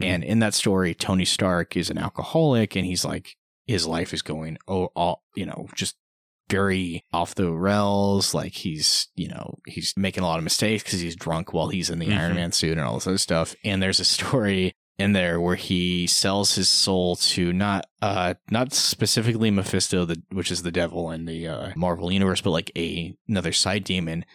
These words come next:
Speaker 2: And his whole thing is, is that he's told by that demon that he has, he can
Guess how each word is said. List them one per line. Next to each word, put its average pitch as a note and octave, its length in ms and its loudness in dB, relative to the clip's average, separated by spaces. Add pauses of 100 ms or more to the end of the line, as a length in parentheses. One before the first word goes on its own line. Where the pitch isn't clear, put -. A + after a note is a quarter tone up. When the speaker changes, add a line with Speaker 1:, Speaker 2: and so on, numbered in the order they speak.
(280)
Speaker 2:
And G2+ 160 2
his F#2+ 120 2
whole G2+ 180 0
thing G#2+ 240 2
is, G2 240 2
is F2+ 140 -2
that C#2+ 120 -2
he's - 460 0
told F#2+ 440 -2
by F#2 240 0
that F2 180 0
demon F#2 360 2
that E2+ 220 -2
he F2 220 -2
has, D#2+ 460 -4
he D#2+ 220 -8
can E2 360 -6